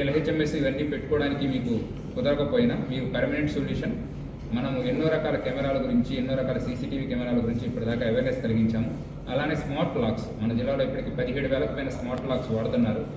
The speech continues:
ఎవరైనా సరే వచ్చి వాటిని పట్టుకున్నా ఇమీడియట్గా అలారం అనేది వస్తుంది. ఇమీడియట్గా చుట్టుపక్కల వాళ్ళు అలర్ట్ అవుతారు.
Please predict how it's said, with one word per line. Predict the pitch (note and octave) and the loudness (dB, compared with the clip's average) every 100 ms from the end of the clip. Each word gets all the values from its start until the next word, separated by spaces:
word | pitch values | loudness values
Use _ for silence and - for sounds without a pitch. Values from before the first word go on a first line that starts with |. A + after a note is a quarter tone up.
| - - - | -8 -6 2
ఎవరైనా | B2+ E3 F3 | 4 4 4
సరే | D#3+ D#3 | 2 2
వచ్చి | B2+ A#2+ - D#3 | 2 2 2 2
వాటిని | C#3 C3 | 2 2
పట్టుకున్నా | - - - D3+ D3 C#3+ | -2 -2 -2 0 0 0
ఇమీడియట్గా | C#3+ C3 C#3 C#3+ - | 0 0 0 0 0
అలారం | A#2 C3+ C#3 B2+ B2 | 0 0 2 0 0
అనేది | A#2+ - | 2 2
వస్తుంది. | A#2 A2 A3+ A3+ - - - - - - - | 2 4 2 2 -2 -8 -8 -8 -8 -8 0
ఇమీడియట్గా | B2 E3 F3 E3+ F3+ F3+ D3+ - - - | 2 4 4 4 4 4 2 -2 -6 -8
చుట్టుపక్కల | - - C#3 D#3 E3 | -8 -4 -2 2 4
వాళ్ళు | D3+ C3 | 4 2
అలర్ట్ | C3+ - | 2 2
అవుతారు. | - - - | 0 0 0